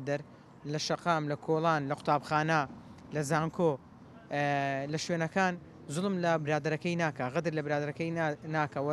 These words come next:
زایدەن جنێوی پێ نادا. بەڵام ئەگەر پێ دوانیە لە ماڵێک بەردەوام شەڕ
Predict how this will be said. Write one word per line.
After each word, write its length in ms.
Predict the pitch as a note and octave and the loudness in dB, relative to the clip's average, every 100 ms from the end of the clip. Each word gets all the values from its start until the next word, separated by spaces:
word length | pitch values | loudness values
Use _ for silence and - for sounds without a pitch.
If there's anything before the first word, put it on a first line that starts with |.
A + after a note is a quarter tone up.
| D3+ | 2
زایدەن 320 | F3+ G3+ F#3 F3 D3+ | 4 4 2 0 0
جنێوی 280 | E3 G3 F3 | 2 4 4
پێ 80 | F3 F3 | 4 6
نادا. 280 | D#3 B2+ A2 - - - - - | 6 4 -2 -6 -12 -12 -10 0
بەڵام 180 | F#3+ G3 | 4 4
ئەگەر 200 | G3+ G#3 F#3 G1+ G1+ | 6 4 4 -2 2
پێ 80 | G3 | 4
دوانیە 300 | G3+ G#3 G#3 F#3+ | 8 8 8 8
لە 60 | F#3+ | 10
ماڵێک 280 | F#3 F3+ E3 | 10 10 8
بەردەوام 340 | F3 F3+ F#3+ F3+ | 6 8 8 6
شەڕ 160 | F#3+ | 4